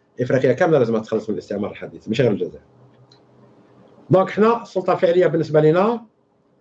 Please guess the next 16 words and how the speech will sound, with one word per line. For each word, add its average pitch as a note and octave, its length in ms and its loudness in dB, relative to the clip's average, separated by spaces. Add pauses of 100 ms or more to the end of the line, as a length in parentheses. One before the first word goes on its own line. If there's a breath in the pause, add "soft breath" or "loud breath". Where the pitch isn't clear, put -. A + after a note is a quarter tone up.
(600)
هي F#3 480 4 (1300)
القياده F3+ 380 0
الساميه F3 360 -2
للجيش D#3+ 560 -4 (340)
اللي D#3 140 2
متورطه D3+ 440 0
في - 60 -6
السياسه E3 380 0
ومتورطه G3 580 0 (400)
في - 120 -2
المال E3+ 220 4
الفاسد C#3 360 -2 (1700)
وفي A#2+ 120 -4
استغلال F3 360 4
ثروات D#3 320 2
الجزائر. G2 320 -6